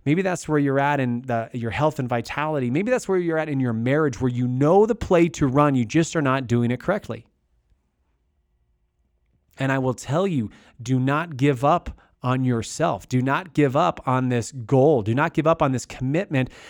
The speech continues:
and this opportunity that you have to make something that you desire to gain in your life, to accomplish in your life. Just because you failed once, twice, ten, twenty, thirty, fifty times,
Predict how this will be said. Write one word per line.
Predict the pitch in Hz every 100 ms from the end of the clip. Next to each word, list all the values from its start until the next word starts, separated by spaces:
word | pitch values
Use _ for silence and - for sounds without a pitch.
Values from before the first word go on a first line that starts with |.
| -
and | 127
this | 123 - -
opportunity | 160 214 156 - 156 196 165 127
that | 123
you | 131 117
have | 98 147 185 117 113 113 - _ _ _ _ _ _ _ -
to | 127
make | 127 165 170
something | - - 156 160 - 143 127 110 -
that | 127 -
you | 120 123 156 151
desire | 131 117 120 - 147 151 143
to | - 117
gain | 107 120 135 135 135 135
in | - 120
your | 120
life, | 113 113 127 131 -
to | 117
accomplish | 107 - 147 156 156 127 -
in | 120 107
your | 104
life. | 98 98 - _ _ _ _ -
Just | 120 170 -
because | 202 - 180 151
you | 139 156
failed | - 165 170 139 123 113 - - _
once, | 120 131 139 -
twice, | - - 135 139 135 -
ten, | - 127 135 139
twenty, | - 135 135 139
thirty, | - 135 131 143
fifty | - 147 - 139
times, | - 131 139 147